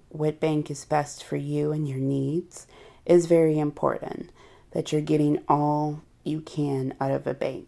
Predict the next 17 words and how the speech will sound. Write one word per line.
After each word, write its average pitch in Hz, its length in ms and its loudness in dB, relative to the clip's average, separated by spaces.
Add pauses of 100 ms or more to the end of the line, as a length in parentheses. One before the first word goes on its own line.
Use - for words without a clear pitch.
Your 185 140 0
money 175 320 2
shouldn't 185 340 -2
just - 300 -6
sit - 320 -6
there. - 300 -10 (220)
Grocery 277 300 6
shopping 147 440 -8
for 151 180 -4
healthy 143 560 -4
foods. - 680 -12 (180)
Good 185 160 4
nutrition 196 680 2 (100)
fuels 156 380 -4
a 147 40 -6
good 156 260 -4
life, 170 520 -4